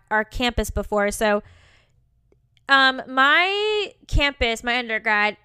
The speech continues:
they would do some fun activities during activity hour. We had something at O D U called Activity Hour, and it was only on,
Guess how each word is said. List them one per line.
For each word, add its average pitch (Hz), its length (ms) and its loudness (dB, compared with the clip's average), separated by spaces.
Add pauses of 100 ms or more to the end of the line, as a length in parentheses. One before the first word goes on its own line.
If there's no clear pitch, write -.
(120)
they 285 180 -4
would 466 200 0
do 381 180 0
some 302 220 -10
fun 254 260 0
activities 247 880 -2 (100)
during 226 600 0
activity 220 500 -4
hour. 254 220 2
We 262 120 -4
had 262 220 0
something 247 400 -10
at 220 240 -4
O 220 140 -4
D 220 80 -8 (160)
U 208 140 -4
called 202 420 -4 (340)
Activity 339 560 0
Hour, 220 280 6
and 226 120 0
it 233 40 -6
was 233 120 -4
only 269 300 -2
on, 233 500 2